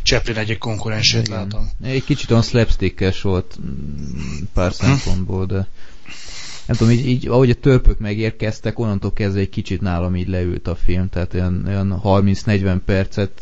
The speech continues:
Speaker 2: mm, kicsit ásítozva nézegettem, de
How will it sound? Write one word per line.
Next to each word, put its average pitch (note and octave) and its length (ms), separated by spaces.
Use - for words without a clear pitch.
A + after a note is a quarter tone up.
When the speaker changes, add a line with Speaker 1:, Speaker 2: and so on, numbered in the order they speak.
Speaker 2:
mm, - 420
kicsit G2 280
ásítozva F2+ 760
nézegettem, G2 760
de G2+ 220